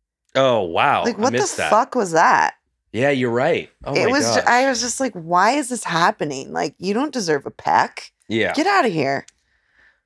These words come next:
Speaker 2: But yeah, we start, we open with him with his friend.
Speaker 1: Because it's two males talking, we have to automatically start talking, start the conversation with s-, sex-related
Speaker 2: Of course.
Speaker 1: discussion.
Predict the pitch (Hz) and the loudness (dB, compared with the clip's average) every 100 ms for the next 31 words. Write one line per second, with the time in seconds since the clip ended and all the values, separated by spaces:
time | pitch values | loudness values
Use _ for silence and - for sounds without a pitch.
0 | _ 196 202 160 135 180 185 190 170 170 | _ 0 4 4 4 0 2 4 4 4
1 | 165 165 165 156 147 147 160 - 127 120 | 2 0 -4 -2 -2 -4 -6 -2 -2 0
2 | 123 139 135 131 131 120 120 - 143 135 | -2 -2 0 2 0 0 -8 -4 -2 2
3 | 120 113 113 - 175 185 180 180 165 131 | 2 2 0 2 2 4 2 0 2 2
4 | 113 110 113 117 110 110 107 - 110 - | 2 0 2 0 0 0 0 0 -6 0
5 | 113 110 117 104 104 110 107 107 - 123 | 0 2 2 0 0 -4 -6 -10 -6 -4
6 | 117 110 117 107 101 113 104 - 95 92 | -4 -4 -4 -2 -2 -2 -2 -4 -8 -8
7 | - - - 123 113 - 117 110 104 101 | -10 -10 -4 0 0 0 -2 0 2 2
8 | 104 180 160 - 208 262 160 90 - 120 | 0 0 -4 -4 0 0 0 -2 -4 -2
9 | - - 113 - 123 156 | -2 0 0 0 0 -2